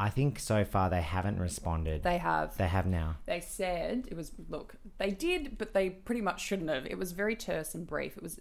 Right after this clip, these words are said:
Speaker 2: they said, "It's a deeply personal matter that we would not comment on."
Speaker 1: Yeah, see, I'm, I'm a bit divided on this. I,
Speaker 2: Okay,
Speaker 1: I
Speaker 2: go for
Speaker 1: think,
Speaker 2: it.
Speaker 1: um, I think in a way,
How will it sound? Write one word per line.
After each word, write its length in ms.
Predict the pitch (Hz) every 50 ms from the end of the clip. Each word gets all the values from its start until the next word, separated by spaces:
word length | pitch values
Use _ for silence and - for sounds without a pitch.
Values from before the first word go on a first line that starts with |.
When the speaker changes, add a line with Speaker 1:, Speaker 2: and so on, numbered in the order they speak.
| -
Speaker 2:
they 160 | 175 175 175 170
said, 200 | - - 202 190
"It's 140 | 190 -
a 60 | 185 170
deeply 380 | - 185 208 208 - 208 202
personal 420 | - - 170 160 - - - 160 156
matter 340 | 151 147 147 151 - 175
that 220 | - - - - -
we 100 | 156 147
would 220 | 139 143 - -
not 180 | - - - -
comment 420 | - - 143 139 131 - - -
on." 220 | - - - - - - - - - -
Speaker 1:
Yeah, 140 | - 156 165
see, 220 | 156 - 170 170 170
I'm, 420 | - - 151 170 185 185 180 - -
I'm 420 | 127 135 147 165 170 170 165 160 -
a 40 | 135
bit 140 | 123 139 -
divided 460 | 113 101 101 107 104 110 107 107 104
on 180 | 104 101 98 87
this. 320 | 80 80 87 92 - -
I, 120 | - 98 107
Speaker 2:
Okay, 140 | - 180 208
Speaker 1:
I 80 | 107 113
Speaker 2:
go 40 | 120
for 40 | 98
Speaker 1:
think, 180 | 127 127 120 85
Speaker 2:
it. 60 | 117
Speaker 1:
um, 360 | 113 104 101 95 95 92 - - - - - - - -
I 80 | 117
think 220 | 117 123 135 123 135
in 100 | 135 123
a 80 | 117
way, 680 | 107 90 101 104 107 110 113 107 92 85 85 87 90 -